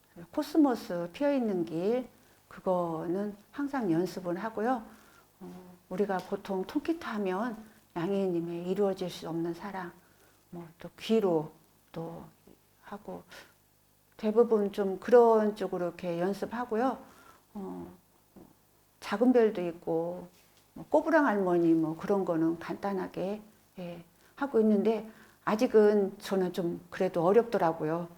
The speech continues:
코드가 좀 어려운 코드도 많고 해서, 음, 그래도 열심히 하고 있습니다.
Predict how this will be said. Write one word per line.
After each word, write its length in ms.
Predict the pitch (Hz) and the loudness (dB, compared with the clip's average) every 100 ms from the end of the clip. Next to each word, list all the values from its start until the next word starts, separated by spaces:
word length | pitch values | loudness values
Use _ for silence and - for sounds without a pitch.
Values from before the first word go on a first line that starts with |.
| - - | -20 -14
코드가 600 | - 277 - 170 165 - | -8 -4 -2 -2 -2 -6
좀 200 | 170 165 | -4 -2
어려운 320 | 175 185 185 | 0 -2 -4
코드도 360 | 180 170 156 - | -8 -8 -8 -6
많고 380 | 143 175 - | -6 -6 -6
해서, 400 | 202 214 214 233 226 _ _ _ _ _ - | -6 -4 -4 -4 -10 _ _ _ _ _ -20
음, 60 | 180 - _ _ _ _ | -20 -20 _ _ _ _
그래도 280 | - 196 190 | -4 -2 2
열심히 360 | 202 214 220 233 | 2 2 0 0
하고 200 | - 196 | -2 -4
있습니다. 600 | - 220 208 - 180 | -4 -2 -2 -4 -10